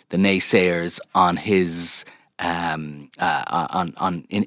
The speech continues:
in his party and around his party if he decides to,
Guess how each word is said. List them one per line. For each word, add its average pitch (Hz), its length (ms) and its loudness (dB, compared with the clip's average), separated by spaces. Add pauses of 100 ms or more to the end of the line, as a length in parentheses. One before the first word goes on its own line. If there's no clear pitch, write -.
(120)
in 113 100 4
his 104 220 2
party 82 560 0
and 85 120 -8
around 98 380 2
his 87 180 -8
party 85 600 -2 (400)
if 135 260 4
he 101 140 2
decides 95 720 2
to, 87 920 2